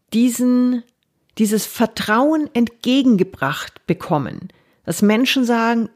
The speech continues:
„Ich traue dir das zu“, in diesem Moment entwickeln sich unsagbare Kräfte und Fähigkeiten. Und wir kennen das ja alle, wenn wir irgendwas Neues probieren und jemand sagt, „Oh,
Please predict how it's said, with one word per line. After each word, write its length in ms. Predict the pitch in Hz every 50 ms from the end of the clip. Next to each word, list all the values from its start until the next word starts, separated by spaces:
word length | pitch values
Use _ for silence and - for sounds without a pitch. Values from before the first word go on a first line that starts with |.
| _
„Ich 440 | - 277 277 269 - - - - - - _ _ _ _
traue 560 | - - - 208 208 226 247 254 262 262 254 247 254
dir 480 | - 160 170 - 214 226 254 247 247 240 - _ _
das 440 | - 196 208 214 - - - - _
zu“, 480 | - - - - 254 226 160 160 156 - _ _ _ _ _ _ _ _ _ _ _ _ _
in 100 | 220 202
diesem 300 | 185 233 269 262 294 285
Moment 640 | 277 277 277 254 240 226 220 214 175 156 - - - _ _
entwickeln 640 | 202 208 208 202 - 220 247 247 254 254 247 240 226
sich 400 | - 254 247 233 - - - - _ _ _ _
unsagbare 1400 | - 269 269 277 277 285 285 262 240 - 240 233 233 247 240 - - - - 151 202 220 226 226 - 233 226 226 214 - - _ _ _ _ -
Kräfte 640 | - - - 226 247 247 - - - - - 220
und 220 | - 208 214 214 -
Fähigkeiten. 1040 | - - - 226 247 262 247 202 - - - - 175 131 - - _ - - - - _ _ _ _ _ _ _ _ _ _ _ _ _ _ _ _ _ _ _ _ _ _ _ _ _
Und 160 | 220 202 190
wir 80 | 233 214
kennen 360 | 220 - 226 247 269 302 277
das 180 | 247 254 233 -
ja 120 | 233 - -
alle, 400 | - 254 285 277 208 143 - - - - _ _ _ _ _ _ _ _ _
wenn 160 | - 214 220
wir 100 | 226 -
irgendwas 420 | - 247 247 262 247 254 240 -
Neues 400 | 226 220 226 233 247 262 277 269
probieren 520 | - - - 233 190 220 226 247 269 285 240
und 140 | - 240 226
jemand 220 | 226 226 226 220
sagt, 220 | 208 208 202 208 -
„Oh, 200 | - 202 185 -